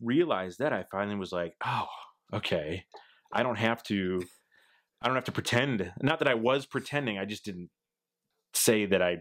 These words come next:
didn't know stuff. And so n-, and so, and so now it's just like, I'm happy to share what I do know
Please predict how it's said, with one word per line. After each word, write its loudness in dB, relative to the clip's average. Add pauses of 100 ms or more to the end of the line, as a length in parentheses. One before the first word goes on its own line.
(120)
didn't 0
know 2
stuff. -6 (460)
And 2
so 6
n-, 2
and 4
so, 2 (240)
and 0
so 2
now 2
it's -4
just -8
like, -2 (840)
I'm 2
happy 2
to -4
share 2
what 2
I -2
do 0
know -6